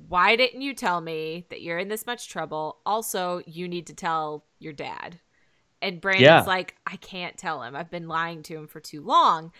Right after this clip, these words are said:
Speaker 1: And Steve says that his mom, I guess, is rationing his money now. <laughs>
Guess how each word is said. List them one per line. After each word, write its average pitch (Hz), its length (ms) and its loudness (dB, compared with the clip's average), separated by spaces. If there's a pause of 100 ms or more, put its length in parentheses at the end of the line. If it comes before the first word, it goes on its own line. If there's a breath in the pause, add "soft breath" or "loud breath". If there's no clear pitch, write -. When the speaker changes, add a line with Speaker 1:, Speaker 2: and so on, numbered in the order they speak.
(320 soft breath)
Speaker 1:
And 196 180 -2
Steve 339 800 2
says 214 380 0 (180)
that 190 380 2 (100)
his 185 260 -10
mom, 175 380 0
I 214 100 0
guess, 190 380 -6
is 170 420 -6
rationing 160 580 -8
his 170 200 -6
money 160 320 -8
now. 240 540 -2
<laughs> - 460 -10